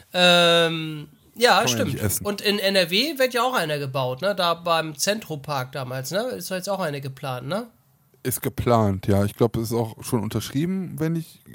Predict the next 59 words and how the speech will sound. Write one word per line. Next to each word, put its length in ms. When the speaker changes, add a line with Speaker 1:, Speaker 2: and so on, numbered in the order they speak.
Speaker 2:
hab 140
ich, 120
glaub 200
ich, 80
bei 100
Speaker 1:
Ja, 60
ich 60
mein, 100
die 80
Speaker 2:
Parkerlebnis 220
Speaker 1:
St-, 40
Speaker 2:
gelesen. 320
Speaker 1:
ja. 380
Speaker 2:
Ja, 260
auf 160
jeden 120
Fall 140
wird 160
da 20
auch 220
einer 160
gebaut, 400
ja. 200
Speaker 1:
Ja, 100
siehste, 800
dann 120
kriegt 220
ihr 80
auch 80
Speaker 2:
Ja. 100
Speaker 1:
noch 40
mal 140
einen. 280
Speaker 2:
Ja, 240
endlich 260
mal 60
ein 80
bisschen 180
Erdbeer 300
in 80
der, 320
in 80
der 120
Hut. 240
Speaker 1:
In 100
der 120
Hut. 320
Mit 240
Speaker 2:
Erdbeer 140
Speaker 1:
Erdbeeren 20
Speaker 2:
in 80
Speaker 1:
und 60
Speaker 2:
the 80
Speaker 1:
so. 80
Speaker 2:
Hood. 300
Speaker 1:
Ja, 160
genau. 220
Speaker 2:
Ja. 80
Speaker 1:
Siehste. 480